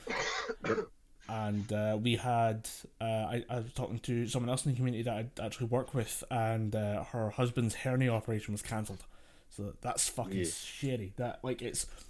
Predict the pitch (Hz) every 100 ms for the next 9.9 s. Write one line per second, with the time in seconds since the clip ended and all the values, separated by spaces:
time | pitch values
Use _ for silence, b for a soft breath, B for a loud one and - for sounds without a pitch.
0 | B - 131 156 143 147 143 156 160 b
1 | b b b b b - 123 117 107 104
2 | 101 101 - - 131 117 127 127 135 127
3 | - - - 117 - 127 - 123 - 104
4 | 120 104 - - - - - - 135 123
5 | - 175 156 143 147 135 98 107 - -
6 | 127 117 131 - 135 143 113 120 117 127
7 | 117 - 135 117 113 117 120 113 113 135
8 | 143 b b b b b b 110 104 101
9 | 120 98 92 85 92 107 110 104